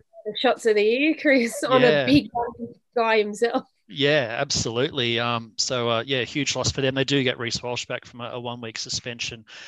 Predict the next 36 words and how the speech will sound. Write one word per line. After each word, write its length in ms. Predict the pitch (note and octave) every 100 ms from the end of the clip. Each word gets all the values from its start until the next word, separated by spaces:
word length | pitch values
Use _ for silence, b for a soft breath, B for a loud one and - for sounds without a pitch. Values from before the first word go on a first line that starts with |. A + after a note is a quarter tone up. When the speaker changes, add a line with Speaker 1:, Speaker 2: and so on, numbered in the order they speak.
| B
Speaker 2:
um, 280 | A#2+ A#2+ A#2
next 260 | B2 - -
week, 200 | B2 C3
so 180 | B2+ A#2
I 40 |
don't 120 | A2+
know 60 | A2+
if 100 | -
he 120 | A#2+
goes 220 | A#2+ A2+
straight 240 | - B2 A#2
into 300 | A2 - A2+
the, 120 | A2+
the 60 | A2+
number 240 | A2+ A2
six 400 | G#2+ - C3 -
or, 160 | C3 A#2+
or 160 | B2 A#2
whatever 320 | A#2+ A#2 A2+
it 80 | C3
is, 200 | E3 -
but 200 | A#2+ B2
yeah, 100 | A#2+
definitely 380 | B2+ - C3 A2+
a, 80 | A#2
a 60 |
loss. 380 | B2 C#3 C#3 -
Anyway, 180 | C#3+ D3
looking 380 | F3 G3 D#3+ C#3 B B B _ -
back 260 | E3+ -
to, 280 | - F3+ D3+
uh, 100 | C#3
Saturday 440 | - - E3+ E3 D3
night, 240 | D3+ E3 -
the 100 | C#3
Raiders 540 | C#3+ D3+ D3 B2+ -